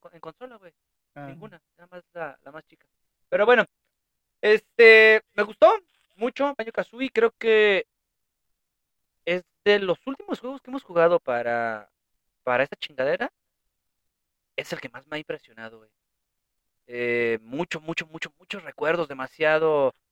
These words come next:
Speaker 1: eh, muchos detalles que yo no recordaba en los stage, güey. Muchos, muchas formas de conseguir ciertas cosas que le tuve que volver, le perrié, le perrié y no lo hice al cien, les voy a confesar, no lo pude terminar al cien.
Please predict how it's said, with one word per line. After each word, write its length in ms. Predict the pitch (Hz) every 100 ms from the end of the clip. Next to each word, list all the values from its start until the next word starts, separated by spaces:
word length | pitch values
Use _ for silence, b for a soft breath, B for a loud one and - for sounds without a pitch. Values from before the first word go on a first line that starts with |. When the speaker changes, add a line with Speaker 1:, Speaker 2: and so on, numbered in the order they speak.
| _ _ _ _
Speaker 1:
eh, 300 | 139 135 135
muchos 380 | - 190 285 269 _ _ _
detalles 580 | 160 - 180 202 285 -
que 160 | - 147
yo 100 | 175
no 120 | 233
recordaba 1040 | 233 - 131 151 165 180 202 202 208 208 - _
en 100 | 135
los 160 | 135 _
stage, 480 | _ - 107 143 -
güey. 220 | 196 214 - _ _ _ _ _
Muchos, 420 | 147 226 233 170
muchas 340 | 180 - 226
formas 260 | - 202 208
de 60 | -
conseguir 460 | 147 - 143 165
ciertas 320 | - 185 190
cosas 280 | - 175 240 _
que 120 | 147
le 100 | 127
tuve 220 | 127 170 185
que 100 | 170
volver, 380 | 165 156 160 -
le 180 | 143 143
perrié, 360 | 151 147 135 - _ _ _ _
le 100 | 135
perrié 440 | 139 135 147 208 -
y 140 | 156
no 160 | - 226
lo 140 | 233
hice 180 | 202 208
al 80 | 190
cien, 280 | 202 240
les 120 | 156 120
voy 140 | 123
a 80 | 120
confesar, 400 | 127 170 226 226
no 100 | 127
lo 80 | 135
pude 200 | 156 196
terminar 360 | - 117 113 123
al 60 |
cien. 180 | _ 117